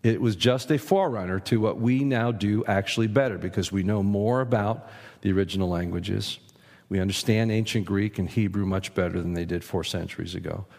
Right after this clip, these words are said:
We have more trustworthy translations. Now, people will say, "Well, well, then why is it called the Authorized Version?" It was authorized because King James approved of it. Now, this is something that the King James only people won't tell you. King James was a pretty dark guy.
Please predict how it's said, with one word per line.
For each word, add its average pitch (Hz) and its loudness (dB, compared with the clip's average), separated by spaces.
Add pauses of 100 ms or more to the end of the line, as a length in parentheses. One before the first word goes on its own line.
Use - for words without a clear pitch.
We 139 2
have 139 2
more 120 2
trustworthy 101 0
translations. 101 -2 (600)
Now, 117 2 (180)
people 135 4
will 117 2
say, 117 2
"Well, 113 0
well, 110 2
then 123 4
why 127 4
is 139 -2
it 135 -6
called 131 2
the 120 0
Authorized 110 0
Version?" 104 0 (480)
It 131 2
was 123 4
authorized 156 2
because 113 0
King 156 2
James 131 2
approved 143 0
of 85 0
it. - -6
Now, 117 4
this 165 0
is 190 0
something 156 2
that 123 0 (380)
the 113 4
King 156 2
James 139 2
only 131 2
people 135 2
won't 120 2
tell 175 2
you. 95 -2 (560)
King 226 4
James 180 2
was 202 2
a 147 2
pretty 180 2
dark 147 4
guy. 147 2